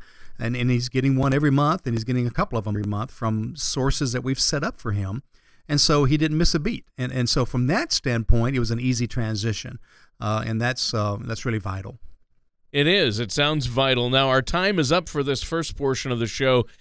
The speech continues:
Speaker 2: Is there anything else, Mark, you want to share with our listeners before we take a quick commercial break?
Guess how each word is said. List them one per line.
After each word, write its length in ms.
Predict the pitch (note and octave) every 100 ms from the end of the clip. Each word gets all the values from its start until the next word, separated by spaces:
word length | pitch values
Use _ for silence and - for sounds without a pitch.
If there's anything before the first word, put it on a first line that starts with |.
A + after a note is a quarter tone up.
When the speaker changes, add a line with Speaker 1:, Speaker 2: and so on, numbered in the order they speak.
| _ -
Speaker 2:
Is 140 | D3 C3
there 180 | D3+ -
anything 500 | G3 A#3 G3 G3+ F#3
else, 320 | E3+ E3+ -
Mark, 300 | E3 D3+ C3+
you 100 | D3
want 140 | C#3+ C#3
to 40 |
share 280 | B2+ E3 D3+
with 120 | C#3+
our 140 | B2+ A#2
listeners 480 | D3 - C3+ G#2+
before 300 | A2 A#2 C#3+
we 120 | C3+ B2
take 240 | C#3 B2
a 80 | G#2+
quick 300 | - E3+ -
commercial 480 | C#3+ A#2 C#3+ - A2
break? 300 | F#2 D2